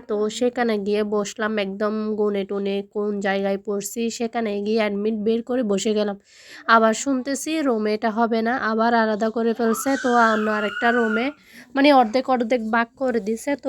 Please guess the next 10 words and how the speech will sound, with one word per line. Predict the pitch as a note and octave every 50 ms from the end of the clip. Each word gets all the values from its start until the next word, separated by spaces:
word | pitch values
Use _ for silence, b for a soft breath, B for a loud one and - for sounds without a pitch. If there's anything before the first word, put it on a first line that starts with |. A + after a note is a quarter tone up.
| C4 A#3+
সেখানে | - - D4 - C#4 C4 A#3 G#3
চলে | G3+ - G#3 G#3 G3+ G3+
আসলাম, | G3 G3 - - A#3+ A#3+ A#3+ A#3+
আবার | A#3+ G#3+ F#3 G#3+ A#3 C4
সেখানে | C4 - - B3+ A3+ A#3 A3+ A3 G#3+ G#3
বসে | G3 G3+ G#3 G3+ - A#3
পরীক্ষা | A3+ - A3 G#3 G3+ G3+ - - A#3+ A3+
দিয়ে | G#3+ A3+ A3 A3+ A3+
বের | G3+ G3 G#3+ G#3+ G#3 G#3+ G#3+
হয়ে | A3 A#3 A#3+ C4+